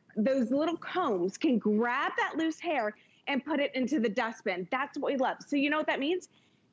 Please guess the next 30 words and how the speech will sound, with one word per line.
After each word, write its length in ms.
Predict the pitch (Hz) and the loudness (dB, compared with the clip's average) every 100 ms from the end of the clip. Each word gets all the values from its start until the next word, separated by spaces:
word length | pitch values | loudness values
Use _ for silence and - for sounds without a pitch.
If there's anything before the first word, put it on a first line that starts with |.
| _ - | _ -4
Every 280 | 247 254 330 | -2 0 -2
single 300 | 311 359 392 | -2 -2 -2
time 460 | 415 311 214 226 277 _ - | -2 -2 -2 -4 -6 _ -4
you 120 | - | 0
take 220 | 233 285 233 | 2 2 0
this 160 | 214 - | -2 -2
out 180 | 214 226 | -2 0
of 100 | 269 | 0
the 60 | |
closet 600 | 330 302 240 226 247 240 - | 0 0 0 0 0 0 0
or 140 | 202 - | -4 -2
out 160 | 220 | 0
of 80 | 269 | 0
the 80 | 302 | 0
room 240 | 294 294 | 0 2
to 100 | 285 | 0
clean 340 | - - 269 285 | -2 0 2 2
your 120 | 311 | 0
floors, 520 | - 294 233 190 190 - - | 0 0 2 2 -2 -8 -6
you're 140 | - 240 | -2 -2
cleaning 640 | - - 311 277 190 165 - 302 | -2 0 2 4 2 0 -4 -6
with 140 | 220 226 | -4 0
a 100 | 226 | 0
fresh, 440 | 202 - 220 226 - | 0 -2 -4 -4 -4
clean 340 | 247 208 202 | 0 2 2
brush 240 | 202 196 | 0 -4
roll. 180 | - - | -6 -4
So 100 | - | 0
let's 260 | 392 480 | 2 0
go 100 | - | -2